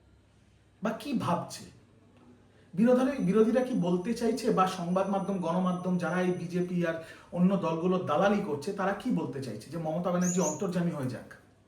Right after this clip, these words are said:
মমতা ব্যানার্জি রাত্রেবেলা যখন ঘুমোতে যাবেন সব কাজ করার পর তার স্বপ্ন আসবে বারাসাতের প্রত্যন্ত একটা বাড়ির মধ্যে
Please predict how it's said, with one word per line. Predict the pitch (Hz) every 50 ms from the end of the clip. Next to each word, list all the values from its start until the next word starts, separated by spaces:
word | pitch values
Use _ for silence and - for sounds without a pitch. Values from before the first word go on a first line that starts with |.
| _ _ _ _ - - - - - - - - - -
মমতা | 156 175 196 185 208
ব্যানার্জি | 196 196 196 190 180 214 214
রাত্রেবেলা | 180 165 - - - 185 185 190 202 190
যখন | 175 175 180 185 175
ঘুমোতে | 139 147 165 175 180 196
যাবেন | 185 185 190 190
সব | 175 - 175 160 156 -
কাজ | - 165 165 -
করার | - - 185 185 180
পর | 180 214 214 214 - - - - - -
তার | - 175 180 190
স্বপ্ন | - - - 175 180 - - 185 190
আসবে | 185 185 185 175 - 175 185 220 254 254 - - - - - - - _ _ _ _ _ - - - - -
বারাসাতের | 156 165 175 180 185 - 202 190 - 208 208 208 -
প্রত্যন্ত | - 175 180 - - 220 214 208 208 - 208
একটা | 180 175 - - 190 185 - 143 143
বাড়ির | 147 143 156 180 190 175
মধ্যে | 170 160 165 156 147 139 175 214